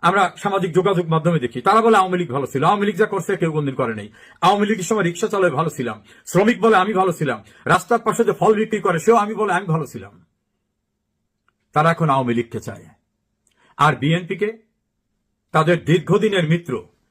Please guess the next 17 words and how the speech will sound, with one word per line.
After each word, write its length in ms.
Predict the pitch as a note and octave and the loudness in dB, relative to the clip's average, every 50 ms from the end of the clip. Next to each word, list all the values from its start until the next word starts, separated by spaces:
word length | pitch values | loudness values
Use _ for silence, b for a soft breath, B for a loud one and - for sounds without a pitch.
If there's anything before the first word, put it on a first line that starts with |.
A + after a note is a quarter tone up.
| _ A#2 | _ -2
জামাত 500 | G2 C#3+ D#3+ F3+ E3+ C3 G2 - _ _ _ _ _ _ _ _ _ _ _ _ _ _ _ _ _ | 0 0 2 2 2 -2 -2 -6 _ _ _ _ _ _ _ _ _ _ _ _ _ _ _ _ _
একটা 260 | - D#3+ E3 - F3 D#3+ - | -4 -4 -2 -2 -4 -4 -2
চূড়ান্ত 340 | - G3+ G3+ G3+ G3+ E3 F3+ | -4 0 0 0 2 2 2
লেসন 440 | D#3+ C3 D3+ - - - G3 F3 D#3+ | 2 4 2 2 2 2 0 0 0
দিয়ে 180 | C3+ B2+ A2 | -2 -2 -4
দিছে। 220 | G2+ F#2+ - - - - _ _ _ _ _ _ _ _ _ _ _ _ _ _ _ _ _ _ _ _ | -4 -8 -14 -16 -20 -20 _ _ _ _ _ _ _ _ _ _ _ _ _ _ _ _ _ _ _ _
এই 200 | E3 F#3+ F#3 E3+ | 4 6 6 6
লেসন, 380 | F3 G#3 G3+ - F3+ C#3+ A2+ - - _ | 4 2 0 0 -4 -4 -4 -8 -8 _
এই 160 | F3 G#3 A3 | 0 0 0
শিক্ষার 380 | - G#3+ - - - G#3+ G3+ D#3 | 0 -6 -8 -2 -2 -2 -2 0
ধারাবাহিকতা 580 | B2 C#3+ G3 G3 E3+ F3+ F#3+ G3+ G3+ G3+ G3+ | -2 -2 0 0 0 0 0 -2 -2 -4 -2
যদি 200 | E3+ F#3 F3+ E3+ | -4 -4 -4 -2
জামাত 340 | D#3+ E3+ E3+ F3 F3 E3+ - | 0 0 0 0 0 -2 -2
অব্যাহত 360 | E3 D#3+ D#3+ F#3 G3+ G#3 G3+ | -4 -2 0 -2 -2 0 -2
রাখে, 340 | F#3+ D3+ A#2 - A2+ G#2+ G2 _ _ _ _ _ _ _ _ _ _ _ _ _ | -4 -4 -4 -6 -10 -14 -16 _ _ _ _ _ _ _ _ _ _ _ _ _
তাহলে 280 | - D#3 E3 F#3 F#3 D3+ | 2 4 4 4 4 2
বিএনপি 640 | G#2 C#3 D#3 F3+ G#3 G3+ - G3 E3 B2+ G#2+ - | 2 0 0 0 -2 -4 -4 -6 -6 -6 -6 -12